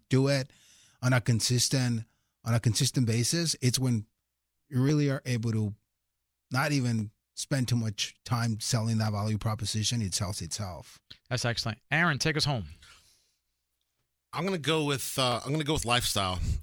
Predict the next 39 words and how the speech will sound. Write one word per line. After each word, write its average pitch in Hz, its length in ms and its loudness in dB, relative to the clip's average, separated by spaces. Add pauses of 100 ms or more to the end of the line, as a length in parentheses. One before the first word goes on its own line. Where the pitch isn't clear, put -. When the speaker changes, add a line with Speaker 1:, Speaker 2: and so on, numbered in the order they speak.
(140)
Speaker 3:
Uh, 104 200 -2
when 101 120 -6
somebody 117 300 -2
moves, 113 640 -4
uh, 98 240 -10
into 117 240 -4
an 107 80 -2
area, 107 540 -4 (640)
uh, 95 300 -10
it's, - 200 -14
it's - 180 -2
not 127 200 -2
just 120 160 -4
about 98 200 -6
finding 95 300 -6
the 85 80 -8
apartment 80 500 -4
to 92 120 -8
me. 82 240 -8 (140)
It's 98 160 -6
not 110 180 -2
just 104 200 -6
about 92 340 -10
finding 98 320 -6
a 87 40 -6
place 98 300 -6
to 90 80 -10
live. 82 440 -12 (460)
Uh, 95 120 -14
you're 131 160 -6
moving 185 260 -2
into 165 260 0
an, 123 140 -2 (140)
a 107 60 -6
whole 156 340 -2
new 135 240 -4
area, 107 500 -8 (360)
and, 98 600 -8 (140)
and, 95 120 -20